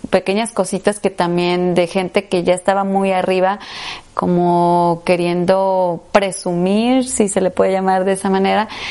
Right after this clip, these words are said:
eh, pues las cosas que ya se habían comprado gracias a los logros y demás, y como que a-, ahí ya no, ya no iba como que con nuestro estilo de vida, ni con su personalidad, ¿no?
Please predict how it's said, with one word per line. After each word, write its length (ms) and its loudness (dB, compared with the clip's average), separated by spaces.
eh, 540 0
pues 220 0
las 200 0
cosas 300 -6
que 120 -2
ya 120 2
se 120 -6
habían 220 -2
comprado 540 0
gracias 400 -2
a 80 0
los 240 -4
logros 540 0
y 60 0
demás, 500 0
y 80 -6
como 360 -2
que 320 2
a-, 380 0
ahí 280 0
ya 200 2
no, 420 0
ya 160 0
no 120 2
iba 240 0
como 240 -4
que 120 -6
con 180 0
nuestro 260 -2
estilo 360 2
de 100 2
vida, 320 -2
ni 200 4
con 180 -4
su 140 -4
personalidad, 720 0
¿no? 200 0